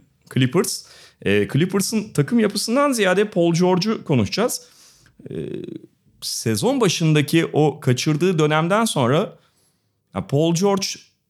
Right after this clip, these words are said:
nasıl sahalara döner dediklerinde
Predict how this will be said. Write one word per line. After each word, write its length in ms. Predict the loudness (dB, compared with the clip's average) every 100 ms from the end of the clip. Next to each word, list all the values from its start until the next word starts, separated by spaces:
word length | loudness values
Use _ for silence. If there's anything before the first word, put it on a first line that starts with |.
| -2
nasıl 640 | 2 2 2 0 0 0 -4 _ _ _ _ _ _
sahalara 600 | -4 0 2 4 2 2
döner 300 | 2 2 2
dediklerinde 800 | 0 -2 -2 0 2 0 -2